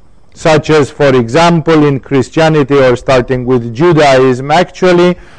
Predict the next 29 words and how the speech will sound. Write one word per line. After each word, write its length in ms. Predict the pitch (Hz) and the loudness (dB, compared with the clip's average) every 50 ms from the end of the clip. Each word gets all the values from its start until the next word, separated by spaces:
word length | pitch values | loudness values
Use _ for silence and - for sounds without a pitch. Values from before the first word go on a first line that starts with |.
| - - | -12 -4
we 160 | 156 160 156 | 0 0 0
speak 320 | 147 - - - 185 160 - | 0 -2 -4 -2 -2 0 0
about 480 | 180 156 143 160 160 160 156 156 143 | 0 0 2 2 2 2 2 2 2
the 100 | 135 147 | 0 -2
creation 1040 | 131 - - - - - 143 143 131 139 180 214 233 233 226 214 - - 226 208 190 | -2 -2 -8 -18 -8 -4 -2 0 2 2 2 4 4 2 2 0 0 -2 -2 0 0
of 220 | 190 185 175 160 156 | 2 0 0 0 0
the 160 | 170 170 165 | 0 2 2
world, 580 | 160 170 185 190 190 190 185 185 185 185 180 - - - | 2 2 2 2 2 2 4 2 2 0 -2 -6 -16 -20
which 120 | - - - | -16 -8 -8
is 80 | 151 - | -8 -8
supposed 300 | - - 170 170 151 - | -4 -2 -2 -2 0 0
to 40 | 160 | 0
have 220 | 156 151 139 131 | 0 0 0 0
been 160 | 147 160 156 | 0 -2 -2
some 200 | 139 135 151 135 | 0 -2 -2 -4
seven 320 | 127 - 175 165 147 151 143 | -2 -2 -2 0 0 -2 -2
thousand 380 | - 156 156 151 143 139 143 | 0 0 2 2 0 0 -2
years 380 | 147 151 151 143 135 131 120 117 | -2 0 0 2 2 0 0 0
ago, 560 | 139 143 147 185 208 214 214 208 214 208 - - - - - - - - | -2 -2 0 0 2 2 2 2 2 0 -2 -8 -18 -20 -20 -20 -12 -4
and 340 | - 190 190 185 185 180 165 | 0 0 2 2 2 0 -2
some 520 | - - 185 180 175 170 160 165 160 160 | 0 0 0 2 2 2 0 0 0 0
landmarks 880 | 165 175 185 196 190 190 180 180 175 175 170 165 160 160 151 - - - | 2 2 2 2 2 2 2 0 2 2 2 2 2 2 0 -2 -2 -2
along 580 | 165 147 151 160 165 165 160 151 143 139 135 | 0 2 2 2 2 2 2 0 0 -2 -2
that, 320 | 127 143 165 175 175 156 - | 0 0 2 2 0 0 -4
such 360 | - - 165 160 156 - - | -4 -2 0 0 0 0 0
as 260 | 156 160 151 139 131 | 0 2 2 0 0
Moses 760 | 127 127 143 151 160 160 156 147 135 147 147 139 135 131 127 | -2 -2 0 0 2 2 2 2 2 2 2 2 2 2 2
and 380 | 123 131 131 127 127 123 120 113 | 0 0 0 -2 -2 -4 -6 -4
Jesus, 600 | 123 170 202 233 240 220 226 240 247 262 247 - | -2 0 0 2 2 2 2 2 2 0 0 -4